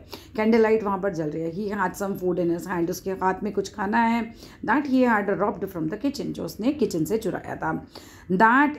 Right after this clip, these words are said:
is, uh, the man, ये रहा वो आदमी, Hall said। हॉल, मिस्टर हॉल जो है पुलिस वाले को बताते हैं।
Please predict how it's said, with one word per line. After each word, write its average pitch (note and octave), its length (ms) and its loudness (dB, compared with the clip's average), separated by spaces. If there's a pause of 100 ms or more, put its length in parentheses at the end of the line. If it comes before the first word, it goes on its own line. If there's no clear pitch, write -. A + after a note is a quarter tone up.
(100)
is, G#3 440 2
uh, G3 500 0
the G3+ 100 0 (120)
man, E3+ 240 0 (100)
ये C4+ 160 6
रहा A3+ 220 2
वो G#3+ 140 2
आदमी, F#3 460 0
Hall F3+ 260 0
said। D#3+ 220 -4 (160)
हॉल, F3 260 0 (220)
मिस्टर E3 220 -4
हॉल E3+ 240 2
जो F3+ 100 -2
है B3 120 0
पुलिस F3+ 240 0
वाले E3 140 -4
को G3 120 -2
बताते - 320 -8
हैं। - 240 -12